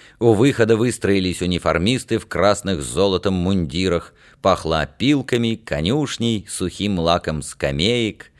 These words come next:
Голоса и смех уносились под купол, где блестели никелем трапеции. Стоял такой знакомый цирковой гул. Все было как раньше. Когда раньше?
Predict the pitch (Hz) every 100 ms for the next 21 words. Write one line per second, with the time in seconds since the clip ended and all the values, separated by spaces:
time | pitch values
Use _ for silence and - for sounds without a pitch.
0 | - - - 104 123 123 151 135 - 127
1 | 156 - 110 110 135 131 113 - 110 -
2 | - 151 131 120 87 82 107 95 101 -
3 | 120 123 104 95 98 90 92 87 92 87
4 | - 85 76 - 78 65 - _ _ _
5 | _ - - 98 120 117 110 101 107 80
6 | 69 76 - - 151 185 165 156 143 -
7 | - 104 - 87 82 78 104 85 76 82
8 | 76 67 _ _ _ - - 175 208 120
9 | 131 131 123 - 90 82 - 69 71 67
10 | - - _ _ _ _ _ _ _ _
11 | _ _ _ 117 117 101 76 65 - -